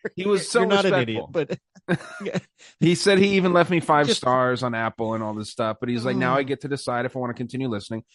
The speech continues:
Speaker 1: Hey, man, like I said, I take it as a badge of honor. This means my show's getting some traction out there. If
Speaker 2: Oh,
Speaker 1: I, if I'm at
Speaker 2: yeah,
Speaker 1: that controlled
Speaker 2: uh,
Speaker 1: opposition stage.
Speaker 2: <sighs> Yeah, you're so controlled opposition that you helped a retard in Pennsylvania start a podcast.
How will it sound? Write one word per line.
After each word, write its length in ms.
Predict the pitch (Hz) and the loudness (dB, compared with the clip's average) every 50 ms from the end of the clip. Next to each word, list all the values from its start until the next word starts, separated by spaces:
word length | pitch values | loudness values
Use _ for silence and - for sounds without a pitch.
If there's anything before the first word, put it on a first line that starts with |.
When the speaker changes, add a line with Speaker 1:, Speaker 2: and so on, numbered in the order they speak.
| _ _ _ | _ _ _
Speaker 1:
Hey, 120 | 233 254 330 | -2 0 0
man, 180 | 330 240 233 - | 2 0 0 0
like 200 | 170 202 - - | 0 0 0 0
I 60 | 220 | 0
said, 180 | - - 226 107 | 0 0 0 0
I 140 | 104 - 220 | -2 -4 -4
take 180 | - 339 311 | -2 -2 0
it 60 | 185 151 | 0 0
as 100 | 127 123 | 0 -2
a 40 | |
badge 260 | 120 120 135 131 117 120 | -2 -2 -2 -2 -2 -4
of 80 | 117 | -4
honor. 180 | 135 190 202 147 | -4 -2 -2 -2
This 120 | 147 156 202 | -4 -4 -2
means 180 | 202 185 143 | -2 -2 -2
my 120 | 143 131 120 | -2 -4 -4
show's 300 | - - 151 143 131 117 | -4 -2 -2 -2 -2 -4
getting 200 | 135 143 123 120 | -6 -8 -8 -8
some 160 | - 110 95 | -10 -12 -6
traction 440 | - 143 151 170 170 - - 120 98 | -2 0 0 0 0 -2 -4 -6 -6
out 180 | 76 67 - - | -8 -8 -10 -8
there. 240 | - 73 214 208 190 | -6 -4 -2 -2 0
If 120 | 165 135 | 2 4
Speaker 2:
Oh, 40 | 131 | 4
Speaker 1:
I, 120 | 135 131 - - | 4 2 0 -2
if 140 | 127 123 | -4 0
I'm 180 | 143 151 180 180 | 2 2 4 4
at 80 | 151 120 | 2 2
Speaker 2:
yeah, 40 | |
Speaker 1:
that 160 | - 117 104 - | 0 0 0 -2
controlled 320 | 123 117 117 123 127 123 | -4 0 2 2 4 4
Speaker 2:
uh, 20 | 123 | 4
Speaker 1:
opposition 560 | 117 117 117 104 92 110 135 107 - 107 92 | 2 0 0 -4 -2 -2 -2 -2 -4 -8 -12
stage. 600 | - - - 90 87 85 80 - - - - - _ _ _ _ _ _ _ _ _ _ _ _ _ _ | -14 -12 -8 -6 -6 -6 -6 -8 -12 -14 -16 -16 _ _ _ _ _ _ _ _ _ _ _ _ _ _
Speaker 2:
<sighs> 80 | - 175 151 113 92 85 - - _ _ _ _ _ _ _ _ _ _ _ _ | -10 -8 -8 -8 -10 -14 -18 -20 _ _ _ _ _ _ _ _ _ _ _ _
Yeah, 260 | - 110 127 143 131 113 | -6 -2 -2 0 0 0
you're 180 | 113 123 131 | 0 0 0
so 200 | - - 156 147 | 2 2 2 2
controlled 440 | 139 - 160 123 - - 143 139 135 | 2 0 -4 -2 0 0 2 2 2
opposition 600 | 139 135 127 120 104 110 123 127 - - 113 104 | 2 0 0 -2 -2 0 0 0 -2 -4 -6 -6
that 140 | 104 104 98 | -6 -6 -4
you 160 | 113 117 117 | -2 -2 0
helped 260 | 113 123 123 - - 104 | 0 0 0 -2 -4 -8
a 100 | 101 98 | -8 -6
retard 500 | 95 110 123 131 127 - 131 123 120 107 | -4 -4 -4 -2 -2 0 0 0 0 -2
in 100 | 107 101 | -6 -6
Pennsylvania 600 | - 123 113 104 110 101 101 107 107 101 92 87 | -4 -4 -4 -4 -4 -4 -2 -4 -4 -4 -6 -8
start 240 | - - 104 95 | -8 -8 -8 -8
a 40 | 90 | -8
podcast. 640 | 82 - 95 87 87 87 - 80 - - - - | -8 -8 -8 -8 -8 -10 -12 -14 -14 -14 -16 -18